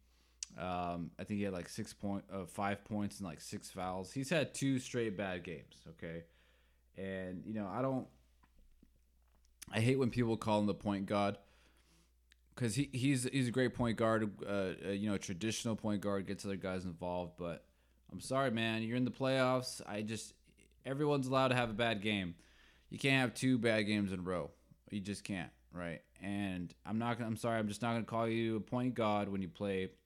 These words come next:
twenty-three minutes a game, or twenty-three minutes this last game, five points, five rebounds, seven assists. Um, you only shot the ball, ball four times, right?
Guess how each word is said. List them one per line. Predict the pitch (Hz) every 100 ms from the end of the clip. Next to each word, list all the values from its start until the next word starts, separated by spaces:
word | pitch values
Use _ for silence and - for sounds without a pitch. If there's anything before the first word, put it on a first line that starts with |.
| _
twenty-three | - 113 107 117
minutes | 113 107 98
a |
game, | 110 110 110 107 - -
or | 101
twenty-three | 131 139 139 135
minutes | 127 113
this | 110 113
last | 104 101
game, | 107 101 98 90
five | 104 98
points, | 101 98 92 - - - - -
five | 95 98 90
rebounds, | 92 87 85 82 - -
seven | - - 104 98 92
assists. | - 85 82 - - _ _ - _ _ -
Um, | 87 85 82 76 65 - 82
you | 107
only | 113
shot | - 104
the | 87
ball, | 87 98 95
ball | 92 98 95 87
four | 104 98
times, | 85 98 92 71 67 - -
right? | 82 82